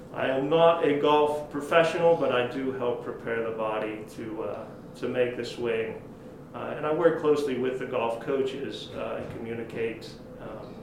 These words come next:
about swing faults, what we can do, what we can strengthen, what we can stretch, uh, to help that individual, uh, make the move that the pro has in mind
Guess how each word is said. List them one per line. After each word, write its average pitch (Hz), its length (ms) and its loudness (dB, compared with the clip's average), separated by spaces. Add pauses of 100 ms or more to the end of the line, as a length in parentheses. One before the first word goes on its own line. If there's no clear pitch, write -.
(200)
about 120 340 -2
swing 131 340 0
faults, 123 580 0 (520)
what 143 300 2
we 131 160 0
can 127 180 -6
do, 127 280 -2
what 127 280 0
we 127 60 -2
can 120 180 -6
strengthen, 120 540 -6
what 123 160 2
we 123 100 -2
can - 160 -10
stretch, 123 680 -2 (600)
uh, 117 320 -4 (800)
to - 140 -6
help - 320 0
that 123 300 2
individual, 120 800 -4 (120)
uh, 110 180 -6
make 120 240 -2
the 123 80 -6
move 120 340 -2
that 123 140 -4
the 120 80 -8
pro 120 300 0
has - 240 -8
in 113 100 -8
mind 110 280 -8